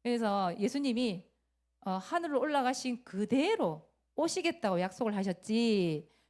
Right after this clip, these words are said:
몇 월, 며칠 언제 오시겠다 이런 말씀 하신 적이 없어요. 예수님 오실 날은 아무도 몰라요. 목사님도 몰라요. 어, 목사님 묻지 마세요. 몰라요. 성경에 안 나왔기 때문에 몰라요.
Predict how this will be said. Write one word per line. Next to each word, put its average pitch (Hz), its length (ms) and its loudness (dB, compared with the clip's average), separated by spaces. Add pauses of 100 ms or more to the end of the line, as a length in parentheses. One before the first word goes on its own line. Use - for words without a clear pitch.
(100)
몇 226 140 2
월, 262 100 2
며칠 240 280 -2
언제 180 200 0
오시겠다 220 360 -2
이런 190 200 -6
말씀 165 240 -10
하신 269 320 -6
적이 196 260 -6
없어요. - 360 -14 (600)
예수님 247 420 2
오실 294 220 0
날은 180 280 -4
아무도 339 460 2
몰라요. 147 420 -4 (1080)
목사님도 262 400 2
몰라요. 160 540 -2 (360)
어, 165 240 -4
목사님 240 260 0
묻지 214 200 -4
마세요. 170 460 -2
몰라요. 165 600 -6 (340)
성경에 190 300 -2
안 151 180 -2
나왔기 190 220 -2
때문에 139 260 -6
몰라요. 147 460 -8